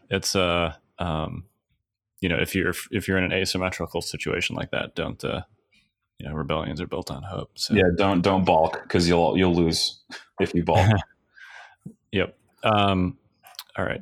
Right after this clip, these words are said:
Speaker 1: You guys got anything else on this topic?
Speaker 2: Just, just keep measuring. Always measure. Always take into
Speaker 1: Always.
Speaker 2: account the range of a move shoot.
Speaker 1: Always be measuring,
Speaker 2: Number one.
Speaker 1: yeah.
Speaker 2: And also, before you make a decision, uh, look at the board and try to figure out who hasn't,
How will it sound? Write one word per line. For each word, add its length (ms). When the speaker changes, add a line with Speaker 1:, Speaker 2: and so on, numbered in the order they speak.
Speaker 1:
You 100
guys 120
got 140
anything 220
else 240
on 100
this 160
topic? 480
Speaker 2:
Just, 220
just 160
keep 160
measuring. 500
Always 280
measure. 640
Always 240
take 140
into 120
Speaker 1:
Always. 140
Speaker 2:
account 140
the 100
range 200
of 40
a 60
move 220
shoot. 360
Speaker 1:
Always 240
be 120
measuring, 300
Speaker 2:
Number 140
one. 160
Speaker 1:
yeah. 40
Speaker 2:
And 100
also, 580
before 260
you 80
make 200
a 40
decision, 680
uh, 240
look 240
at 100
the 60
board 440
and 260
try 160
to 60
figure 340
out 160
who 180
hasn't, 320